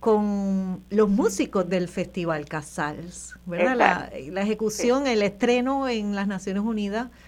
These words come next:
Speaker 1: en Nueva York en el mil novecientos setenta y uno se da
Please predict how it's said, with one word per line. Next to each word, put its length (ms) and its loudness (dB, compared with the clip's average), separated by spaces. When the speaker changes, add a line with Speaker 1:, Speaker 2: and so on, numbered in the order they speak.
Speaker 1:
en 160 -2
Nueva 220 0
York 320 2
en 120 0
el 100 -2
mil 160 0
novecientos 400 -2
setenta 360 -2
y 80 4
uno 200 0
se 360 -4
da 320 -2